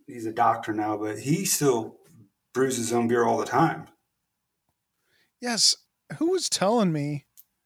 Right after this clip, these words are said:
Speaker 2: Was it you? No, somebody was saying they went to somebody's house,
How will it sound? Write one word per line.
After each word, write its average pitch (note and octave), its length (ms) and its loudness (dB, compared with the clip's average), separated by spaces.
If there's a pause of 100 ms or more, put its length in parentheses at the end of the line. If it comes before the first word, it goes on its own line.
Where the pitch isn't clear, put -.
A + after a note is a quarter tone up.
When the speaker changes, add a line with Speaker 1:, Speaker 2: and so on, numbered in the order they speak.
(560)
Speaker 2:
Was D#3 160 -2
it F#3+ 80 -2
you? C4 460 0 (200)
No, A3+ 460 4
somebody E4+ 500 4
was F#3 160 4
saying A3+ 320 6 (300)
they A3 100 4
went A#3 200 4
to A3 120 0
somebody's A3 440 6
house, C#4 380 6